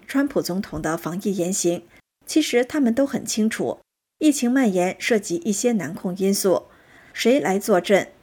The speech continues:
都难打必胜仗。离大选还有一个月，川普及夫人惊爆染疫，看似对其相当不利，但是出乎意料的，总统抗疫成功，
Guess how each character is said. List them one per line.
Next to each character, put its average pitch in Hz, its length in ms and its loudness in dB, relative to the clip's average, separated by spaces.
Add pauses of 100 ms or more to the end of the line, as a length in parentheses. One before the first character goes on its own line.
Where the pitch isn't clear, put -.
都 277 120 4
难 202 220 2
打 143 260 0
必 190 120 -2
胜 165 240 -4
仗。 151 300 0 (680)
离 302 160 4
大 311 180 2
选 196 240 2
还 208 160 -2
有 190 160 2
一 - 80 -8
个 190 200 0
月， 196 320 4 (320)
川 320 180 2
普 190 220 0
及 208 160 0
夫 294 160 0
人 196 320 2
惊 254 200 -2
爆 226 160 0
染 147 240 -4 (100)
疫， 190 200 4 (500)
看 302 160 2
似 269 320 2
对 226 140 4
其 214 240 -2
相 254 240 -2
当 269 200 -2
不 160 140 -4
利， 175 280 2 (480)
但 247 120 2
是 208 380 -2
出 - 160 0
乎 294 160 0
意 285 160 -2
料 214 240 2
的， 147 220 -4 (360)
总 294 160 0
统 202 300 2
抗 254 200 0
疫 202 120 4
成 185 260 -4
功， 247 280 0